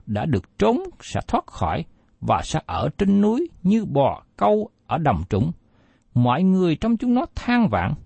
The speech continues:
ai nấy vì sự gian ác mình. Mọi tai đều mòn mỏi, mọi đầu gối đều yếu như nước. Chúng nó sẽ thắt lưng bằng bao gai, bị sự kinh khiếp bao bọc, mọi mặt đều hổ thẹn,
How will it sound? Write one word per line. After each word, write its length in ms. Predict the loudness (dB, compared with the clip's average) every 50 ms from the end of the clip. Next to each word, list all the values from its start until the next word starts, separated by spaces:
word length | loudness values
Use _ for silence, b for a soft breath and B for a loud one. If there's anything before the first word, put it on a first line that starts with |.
| _ _ _ -6
ai 180 | -2 0 2 2
nấy 220 | 2 0 0 -2 -4 -4 -2
vì 180 | 0 0 0 -2
sự 280 | -6 -6 -2 -2 0 0
gian 320 | 0 -2 0 0 0 0
ác 200 | 0 -2 0 0
mình. 160 | 0 0 0 -2 -8 _ _ _ _ _ _ _ _ _ _ _ _ _ _
Mọi 380 | 0 2 2 2 0 -2 -6 -6 -2
tai 240 | 0 2 2 2 2
đều 180 | 0 0 2
mòn 360 | 2 2 2 2 2 2 2 2
mỏi, 260 | 2 0 -2 -4 -8 _ _ _ _ _ _ -4
mọi 240 | -2 -2 0 0 -2
đầu 300 | 0 0 0 0 0 -2 -2
gối 280 | -2 0 0 0 0 0 0
đều 100 | -2 -2 -2 _
yếu 180 | -2 0 0 0 2
như 120 | 2 4 4
nước. 180 | 2 2 0 _ -14 _ _ _ _ _ _ _ _ _ _
Chúng 220 | -2 0 0 2 2
nó 100 | 0 0
sẽ 160 | 0 -2 -6 -6
thắt 220 | -6 -8 -6 -4 -2
lưng 300 | 0 0 2 2 2 2
bằng 260 | 0 -2 -2 -6 -4
bao 220 | 0 0 0 0 0
gai, 280 | -2 -2 0 0 -2 -4 -8 _ _ _ _ _ _ _ _ _ _ -2
bị 240 | 0 2 2 2 -2
sự 260 | -4 -4 -4 -4 -4 -4 _
kinh 200 | 0 0 2 2
khiếp 180 | 0 -2 -6 -8 _ 0
bao 160 | 0 0 0
bọc, 200 | 0 -2 -6 -6 -8 -20 -20 -20 _ _ _ -10 -2
mọi 300 | 0 0 0 0 0 0
mặt 220 | 2 2 0 -2 -6 -8
đều 200 | -4 -2 -2 -2 -4
hổ 320 | -6 -6 -6 -4 -4 -6 -6
thẹn, 280 | -4 -4 -2 -2 -2